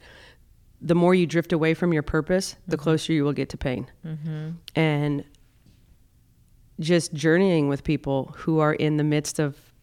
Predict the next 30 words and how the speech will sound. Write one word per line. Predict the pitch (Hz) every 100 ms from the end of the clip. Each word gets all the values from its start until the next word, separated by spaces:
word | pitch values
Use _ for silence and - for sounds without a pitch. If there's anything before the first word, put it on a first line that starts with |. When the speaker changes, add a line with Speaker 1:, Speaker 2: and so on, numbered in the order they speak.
| _ _
Speaker 1:
processing | - 139 170 165 - 147
all | 143 139
this, | 131 - - - _
you | 156
know, | 151 143 151 - _ -
um, | 151 156
and | 180 220
even | 233
my | 247 247
own. | 220 143 139 _ - _ -
You | 170
know, | 165
I | 175
think | 196 175 - - - -
growing | - 196 185
up | 185
in | 180
South | 175
Dakota, | - 180 170
I |
grew | 151 160
up | 156
in | 160
a |
very, | 139 131 160 156 160
very, | 143 151 151 151 147 147
uh, | 143 135 131 131 127 127 131 131
conservative | - 156 143 - 147 147 147 151 147 147
religious | 147 139 139 135 135
household. | 123 127 - 147 147